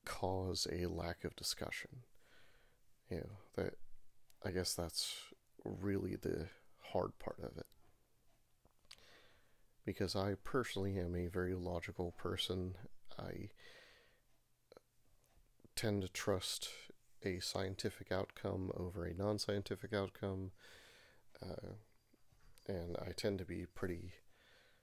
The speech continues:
picky when it comes to the paranormal sources I look into, uh,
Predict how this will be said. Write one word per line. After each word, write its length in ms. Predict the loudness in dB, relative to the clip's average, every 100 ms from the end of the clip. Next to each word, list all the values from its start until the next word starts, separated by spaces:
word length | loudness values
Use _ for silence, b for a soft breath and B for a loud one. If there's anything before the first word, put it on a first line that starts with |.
| B -20 -4
picky 380 | 2 4 4 2
when 160 | 2 0
it 100 | 0
comes 500 | 0 0 2 2 0
to 580 | -2 -2 -2 -2 -4 -6 B B B B -20 -20 -20 -20 -20 -10
the 320 | -2 -2 -2 -4 2
paranormal 520 | 2 4 4 2 2
sources 560 | 4 4 4 0 2
I 280 | 2 2 0
look 240 | -2 0 2
into, 480 | 2 2 2 2 -2 B B B B B B B B B -14 -8
uh, 280 | -8 -8